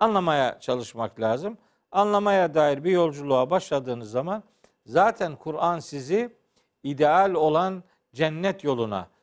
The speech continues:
sübüle selam dediği barış yollarına doğru sizi,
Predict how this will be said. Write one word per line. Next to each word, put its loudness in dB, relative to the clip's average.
sübüle 0
selam 0
dediği -2
barış 0
yollarına 0
doğru -2
sizi, -6